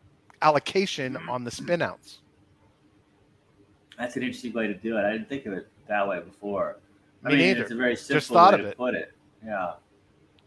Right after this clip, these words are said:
Speaker 2: 'Cause you get, we've talked about how to do things where you incentivize people to not sell.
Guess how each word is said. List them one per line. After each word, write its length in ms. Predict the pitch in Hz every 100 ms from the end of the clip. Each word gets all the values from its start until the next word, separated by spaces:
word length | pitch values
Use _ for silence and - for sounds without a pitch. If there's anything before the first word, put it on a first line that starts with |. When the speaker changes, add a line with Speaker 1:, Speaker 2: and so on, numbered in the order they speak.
| _ _ -
Speaker 2:
'Cause 220 | 123 117
you 80 | 123
get, 300 | 123 147 135
we've 180 | 135 127
talked 300 | 165 202 196
about 200 | 131 123
how 200 | 127 123
to 120 | 120
do 180 | 120 117
things 480 | - 120 110 101 -
where 560 | 110 104 101 98 95 - _ _ _ _ _ -
you 120 | 110
incentivize 720 | 104 - 131 135 120 104 95
people 300 | - 104 95 92
to 140 | 95
not 340 | 92 95 82
sell. 800 | - - 110 104 82 64 58 -